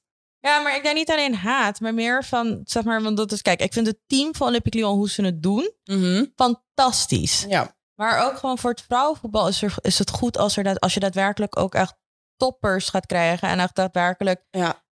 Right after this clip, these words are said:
Speaker 1: wedstrijden gaat krijgen waar, gaat krijgen waar mensen ook gewoon naar uitkijken van, "Oh my god, what will happen?"
Speaker 2: Ja.
Speaker 1: En niet, "Gaat Lyon winnen
Speaker 2: Winnen
Speaker 1: en
Speaker 2: of
Speaker 1: met hoeveel?"
Speaker 2: Ja. Ja, ja, ja, tuurlijk. Dat is sowieso goed.
Speaker 1: Maar Chelsea maakt hier nu gewoon groot kans op. Ik vind het echt top.
Speaker 2: Mhm.
Speaker 1: En we hebben het vaker gehad over de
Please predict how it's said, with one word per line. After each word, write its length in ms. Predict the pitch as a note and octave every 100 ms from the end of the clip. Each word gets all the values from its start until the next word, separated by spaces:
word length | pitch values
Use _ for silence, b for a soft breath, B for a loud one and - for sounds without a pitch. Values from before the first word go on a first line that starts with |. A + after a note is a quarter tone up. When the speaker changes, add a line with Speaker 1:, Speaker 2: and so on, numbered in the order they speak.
| -
Speaker 1:
wedstrijden 520 | A3 B3 B3+ A3 G#3+
gaat 160 | G3+
krijgen 240 | - F#3 F#3+
waar, 140 | F3+ -
gaat 260 | - F3+
krijgen 320 | - E3+ E3
waar 140 | F3 F3
mensen 280 | F3+ F#3 F#3
ook 80 | -
gewoon 120 | F#3
naar 80 | F3
uitkijken 400 | - G3+ F#3 F3
van, 100 | -
"Oh 80 | F3+
my 100 | F3+
god, 100 | E3+ E3 D#3+
what 220 | E3+ -
will 100 | E3+
happen?" 600 | D#3+ D#3 G3 - C#3 D#3
Speaker 2:
Ja. 120 | E3
Speaker 1:
En 80 | E3
niet, 260 | F3 G3 - _ _ _ _ _ _ _
"Gaat 240 | E3 E3+ - - _
Lyon 380 | F3 F3 E3 E3
winnen 260 | D#3+ E3+
Speaker 2:
Winnen 20 | E3+
Speaker 1:
en 120 | E3
Speaker 2:
of 40 |
Speaker 1:
met 160 | E3+ E3
hoeveel?" 520 | E3 E3+ D#3 F#3 E3
Speaker 2:
Ja. 220 | F3+ D#3+ -
Ja, 180 | - D#3+
ja, 140 | D#3
ja, 380 | D3 D3 C3+ D#3+ -
tuurlijk. 540 | F3 D#3+ C#3+ D#3+ - _
Dat 140 | - -
is 60 |
sowieso 440 | - D3+ D3+ D#3 D#3+
goed. 380 | - D#3 - -
Speaker 1:
Maar 100 | F3+
Chelsea 420 | F3+ G#3+ A3+ A3+
maakt 260 | G3+ F#3+ G3
hier 160 | G3
nu 100 | F#3+
gewoon 260 | F#3+ F#3+ F3
groot 220 | - F3+
kans 200 | - F#3+
op. 100 | F3
Ik 120 | -
vind 160 | - F#3
het 100 | F3+
echt 200 | E3 -
top. 200 | F#3+ F3
Speaker 2:
Mhm. 600 | F#3 F#3 F#3 F#3 E3+ F#3 B3+
Speaker 1:
En 340 | G3 G3+ A3+ G3
we 60 |
hebben 180 | G3 F#3+
het 100 | G3
vaker 340 | F3+ F3+ F3+
gehad 260 | F3 E3 E3
over 220 | D#3+ D#3+
de 300 | D#3 D#3 D#3